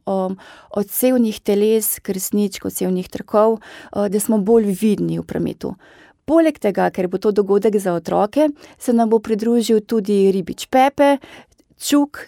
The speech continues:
in pa prometna vzornica Zebrica in bomo skupaj na koncu tudi malce zarajali, tako da ste res vsi vljudno vabljeni.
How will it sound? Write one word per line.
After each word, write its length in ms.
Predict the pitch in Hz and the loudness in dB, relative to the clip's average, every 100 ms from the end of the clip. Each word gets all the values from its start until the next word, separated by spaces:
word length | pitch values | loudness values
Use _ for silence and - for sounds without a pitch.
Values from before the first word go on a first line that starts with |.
| - | -10
in 240 | - 233 220 | -2 2 2
pa 280 | - 214 208 | 2 2 2
prometna 420 | 226 226 254 233 | 0 -2 0 -2
vzornica 760 | 214 208 202 214 196 - 185 - | -2 -4 -4 -6 -4 -2 0 -2
Zebrica 640 | 180 170 147 240 - 349 370 - - - | -2 -2 -2 -4 0 2 0 -6 -20 -8
in 140 | 254 | 0
bomo 240 | 254 247 247 | 2 4 2
skupaj 500 | - 302 285 254 240 - - | 0 -2 2 4 2 -2 -4
na 160 | 220 | -2
koncu 320 | 220 220 214 | 0 0 2
tudi 200 | 226 202 | -2 -2
malce 340 | 202 175 175 180 | 0 0 -2 -4
zarajali, 640 | 175 220 254 247 226 220 | -2 2 4 4 4 2
tako 300 | 214 202 208 | 0 -2 0
da 120 | 190 190 | 0 0
ste 180 | 196 | -2
res 180 | 196 220 | -2 -2
vsi 280 | - - 214 | -4 -2 -2
vljudno 460 | 202 202 196 180 165 | 0 0 0 -2 -2
vabljeni. 560 | 151 - - - 180 | -6 -6 -8 -6 -8